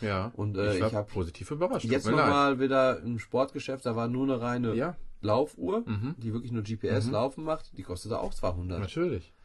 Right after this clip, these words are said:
Speaker 1: ja.
Speaker 2: Was natürlich, ähm, ein bisschen hoffentlich nicht so sch-, schön, also ja, sie soll ja auch alles an Gesundheit übertragen.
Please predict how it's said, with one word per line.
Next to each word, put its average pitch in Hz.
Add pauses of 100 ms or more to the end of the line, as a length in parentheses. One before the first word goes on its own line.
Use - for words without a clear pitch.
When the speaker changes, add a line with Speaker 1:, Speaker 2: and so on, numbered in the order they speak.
(140)
Speaker 1:
ja. 107 (1400)
Speaker 2:
Was 107
natürlich, 131
ähm, 120 (420)
ein 120
bisschen 120
hoffentlich 131
nicht 127
so 127
sch-, -
schön, 117 (140)
also 110
ja, 113 (420)
sie 113
soll 131
ja 165
auch 143
alles 143
an 139
Gesundheit 110
übertragen. 76